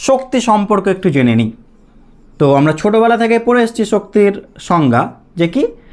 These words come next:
কার্য করার সামর্থ্যকে কি বলা হয়? শক্তি। মানে যার কার্য করার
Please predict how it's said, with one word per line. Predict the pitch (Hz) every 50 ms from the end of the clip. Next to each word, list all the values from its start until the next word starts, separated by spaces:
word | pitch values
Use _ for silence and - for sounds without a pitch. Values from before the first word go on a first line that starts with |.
| - - - - - 190
কার্য | 190 220 247 247 233 202 233 233 233 208
করার | 208 202 220 226 208 - -
সামর্থ্যকে | 180 160 151 139 131 - - 151 156 175 165 -
কি | - 131 120
বলা | 120 120 127 170
হয়? | 226 240 240 -
শক্তি। | 226 226 - - - 117 - - - - _ _ _ _ _ _ _ _ - - 170
মানে | - 208 165 190 240 - - _ - - - 143 123 -
যার | 175 180 202 208 202 - 180
কার্য | 165 170 180 180 180 185 208 202 202
করার | 220 220 220